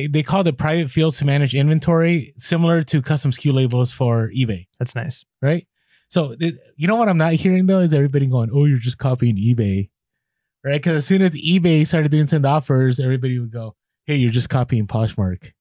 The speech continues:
Speaker 2: No, I don't think people were saying, "Ooh, you're just copying Poshmark." The point we were trying to make, and I think people
Speaker 1: Oh,
Speaker 2: said
Speaker 1: no,
Speaker 2: is,
Speaker 1: people
Speaker 2: "This
Speaker 1: were
Speaker 2: isn't, well, this isn't innovative." Like, this, like, Poshmark did it and that was innovative, right? Like,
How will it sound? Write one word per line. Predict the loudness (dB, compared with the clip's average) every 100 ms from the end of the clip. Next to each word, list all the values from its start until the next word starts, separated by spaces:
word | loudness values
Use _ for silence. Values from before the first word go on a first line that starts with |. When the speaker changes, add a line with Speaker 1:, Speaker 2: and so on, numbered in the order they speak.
| _ -20 _ -4
Speaker 2:
No, | 0 2
I | 2
don't | 0
think | 0 0
people | 0
were | 0 0
saying, | 0 -2 0
"Ooh, | 2 4
you're | 2
just | 0 -2
copying | -2 -4 -4
Poshmark." | -4 -4 -4 -4
The | -4
point | -2 0
we |
were | 0
trying | -2 -2
to |
make, | -2 -4 -8 _
and | -6 -4
I | -2
think | -4
people | -2 -2
Speaker 1:
Oh, | 0
Speaker 2:
said | 2
Speaker 1:
no, | 0
Speaker 2:
is, | 0
Speaker 1:
people | -2 0
Speaker 2:
"This | 0 2
Speaker 1:
were |
Speaker 2:
isn't, | 0 0
well, | 0
this | 0 0
isn't | 0 0 -2 -2
innovative." | 0 0 -2 -2 -4
Like, | -4 -6 -16 -14 -2
this, | -2 0
like, | -4 -6 -10 _ _ _ _ _ _ _ _
Poshmark | -4 0 0 0
did | -2
it | -2
and | -2
that | -2
was | -4 0
innovative, | 0 0 -2 -6 -12 _ _ _
right? | -4 -2
Like, | -2 -4 -8